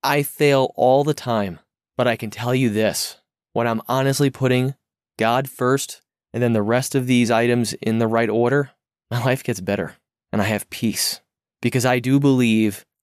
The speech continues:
in the promise of Romans eight twenty-eight. "All things work for the good of those who love God and are called according to his purpose." That's an awesome promise and something that you need to just etch in the forefront of your brain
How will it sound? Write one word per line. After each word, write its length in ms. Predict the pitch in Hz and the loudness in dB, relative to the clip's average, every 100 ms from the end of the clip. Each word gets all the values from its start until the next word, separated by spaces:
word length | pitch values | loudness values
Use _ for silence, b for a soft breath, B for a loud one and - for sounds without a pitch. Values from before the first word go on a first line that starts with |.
| _ | _
in 140 | - 117 | -2 0
the 80 | 107 | 0
promise 560 | - 175 160 101 - | 0 2 2 0 -2
of 120 | 98 | -2
Romans 360 | 107 107 104 101 | 0 0 0 0
eight 180 | 107 - | -2 -4
twenty-eight. 600 | - 107 104 117 98 - _ _ _ - | -4 -2 0 0 -2 -6 _ _ _ 0
"All 340 | 139 151 170 | 4 4 2
things 460 | 156 160 151 147 117 | 0 0 2 0 0
work 480 | 110 123 151 - _ _ _ _ | 0 2 0 -6 _ _ _ _
for 120 | - | -4
the 140 | 117 107 | 0 0
good 500 | 113 165 127 95 - _ _ _ - | 2 2 2 0 -8 _ _ _ -12
of 140 | 104 | -2
those 260 | 117 127 120 | 2 2 2
who 140 | 110 | -2
love 380 | 110 120 151 151 | 0 0 0 0
God 320 | 143 131 113 | 0 2 0
and 100 | 104 | -2
are 80 | 98 | -6
called 380 | - 117 113 117 | -4 -2 0 -2
according 500 | - - 117 117 117 | -6 -4 -2 0 -2
to 160 | - 101 | -2 -2
his 180 | 101 | -4
purpose." 600 | - - 98 - - - - _ _ _ | -8 -6 -6 -8 -10 -12 -14 _ _ _
That's 180 | 160 156 | -2 0
an 100 | 160 - | -2 2
awesome 600 | 147 143 - 131 117 107 _ | 2 2 0 -6 -6 -10 _
promise 680 | - 147 131 87 - - - _ _ _ - | -2 0 0 -4 -8 -10 -12 _ _ _ -8
and 100 | 113 | -2
something 360 | 143 135 139 | 0 2 0
that 140 | 131 120 | 0 -2
you 140 | 123 | -4
need 380 | 120 131 139 147 | -2 0 0 0
to 100 | 127 | -2
just 220 | 117 107 - | -4 -4 -4
etch 320 | 143 143 - - | -2 -2 -4 -8
in 180 | - 120 | -4 -2
the 60 | 107 | -2
forefront 520 | - 127 117 135 123 | 0 0 0 -2 -2
of 60 | 113 | 0
your 120 | 110 | -2
brain 440 | 110 107 90 - | 0 0 -2 -6